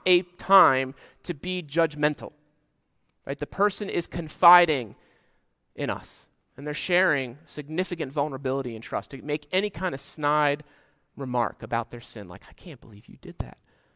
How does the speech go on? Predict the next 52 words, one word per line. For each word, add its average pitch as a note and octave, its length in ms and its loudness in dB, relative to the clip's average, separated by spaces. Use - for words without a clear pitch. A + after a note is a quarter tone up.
it's, - 260 -10
it's G3+ 160 -8
only C4+ 160 -4
gonna E3+ 120 -2
close B2+ 300 -6
them G2+ 140 -10
off - 400 -14
from, B2+ 220 -16
from - 360 -18
sharing G#2+ 480 -8
in A#2 80 -16
the G2 80 -14
future. - 320 -20
Not C#3+ 200 -8
to, - 60 -18
<laughs> - 40 -12
not G#3+ 160 -10
to D#3 100 -6
mention, C3+ 380 -8
we've G3 180 4
all D#3 180 12
got C#3 200 8
our B2+ 160 4
own C#3 260 0
grave C3 500 2
offenses C3 460 -6
against B2 360 -6
God. A#2+ 380 0
Some E3 200 -2
of C#3 140 0
us, C3 220 4
some G#3+ 200 -2
of F#3+ 100 -2
us G#3+ 300 6
probably C3 240 6
have A#2 160 2
stuff - 240 -4
buried A2 280 0
that - 100 -8
we B2+ 80 -10
don't A2+ 180 -8
wanna G2 160 -12
share F#2+ 400 -10
with - 140 -16
others, - 380 -14
but G#3+ 80 -10
we A3+ 100 -10
do G3 160 -10
well B2 160 -2
to G#2 80 -8
remember E2+ 280 -12
that. - 200 -18